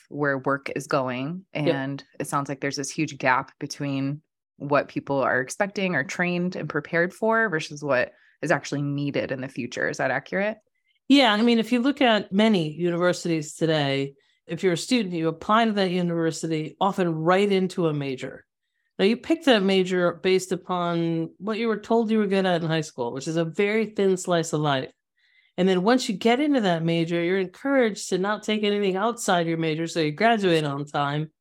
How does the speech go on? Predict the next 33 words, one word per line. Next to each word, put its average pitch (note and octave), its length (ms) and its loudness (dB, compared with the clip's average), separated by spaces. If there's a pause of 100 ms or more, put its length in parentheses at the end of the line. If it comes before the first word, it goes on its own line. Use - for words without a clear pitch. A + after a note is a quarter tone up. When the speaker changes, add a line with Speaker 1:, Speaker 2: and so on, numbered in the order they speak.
(540)
Speaker 2:
And F3 140 2
that G#3+ 160 2
major G#3+ 320 4
is F#3 260 0
a F3 200 -2 (100)
belly G#3+ 300 4
buster E3+ 420 -2
of D3+ 180 -6
content, F3+ 760 -2 (600)
half C#4+ 380 0
of A#3 140 4
which F#3+ 260 2
might E3+ 180 2
be E3+ 120 2
irrelevant D3+ 560 0
by C#3+ 140 -4
the C#3 120 -10
time D#3 320 -2
you D3 100 -2
graduate. D3 720 0 (460)
You F3+ 140 2
graduate, F3 540 2
you've D#3+ 120 0
had F3+ 260 2
no A#3+ 280 4
life B3 320 2
experiences, D3+ 920 -2
you D#3+ 60 0
got E3 180 4
a D#3 60 2
mortgage G#3+ 580 2
level F3+ 340 0
debt, D3 380 0